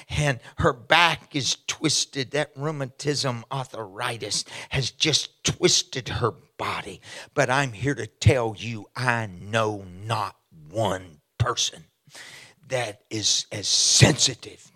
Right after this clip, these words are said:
to the move of the Spirit as she is. Oh, she can walk into a service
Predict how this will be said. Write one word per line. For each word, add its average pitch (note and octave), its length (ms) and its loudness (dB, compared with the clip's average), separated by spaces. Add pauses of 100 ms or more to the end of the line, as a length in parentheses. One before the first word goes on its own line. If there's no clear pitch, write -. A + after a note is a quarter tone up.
to B2+ 120 -4
the G2+ 140 -8
move B2 600 4 (360)
of B2 200 -4
the G2+ 80 -6
Spirit G#2+ 640 -2 (440)
as A2+ 200 -2
she - 600 0 (100)
is. - 260 -6 (720)
Oh, G#2+ 380 -6 (240)
she D3+ 200 2
can A#2+ 300 -2
walk D3+ 340 4
into C3 400 -2
a G#2+ 80 -2
service - 760 0